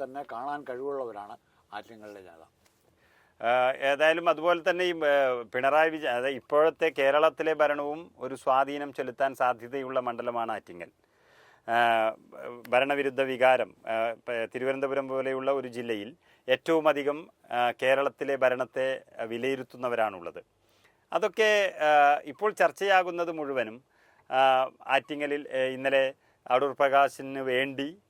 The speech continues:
Speaker 2: ബിജു രമേശ് പണമെത്തിച്ചു എന്നൊക്കെയുള്ള ഈ പറയുന്ന വ-,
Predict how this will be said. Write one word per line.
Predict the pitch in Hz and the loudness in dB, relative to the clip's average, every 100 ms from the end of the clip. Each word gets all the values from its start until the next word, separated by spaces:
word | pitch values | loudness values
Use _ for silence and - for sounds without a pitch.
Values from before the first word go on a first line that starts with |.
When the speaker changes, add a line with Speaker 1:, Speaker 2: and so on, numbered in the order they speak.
| _ _ - | _ _ -12
Speaker 2:
ബിജു | 135 139 | -8 0
രമേശ് | 147 143 139 - - _ - | 0 2 -2 -6 -18 _ 0
പണമെത്തിച്ചു | 127 147 147 - 131 - | 2 2 -2 -6 -16 -8
എന്നൊക്കെയുള്ള | 135 131 - 135 127 127 156 _ _ _ | -8 -8 -10 -10 -4 -4 -4 _ _ _
ഈ | 131 135 | -12 -10
പറയുന്ന | 120 139 139 135 147 190 | -2 -2 -2 -2 -2 -2
വ-, | 143 | -2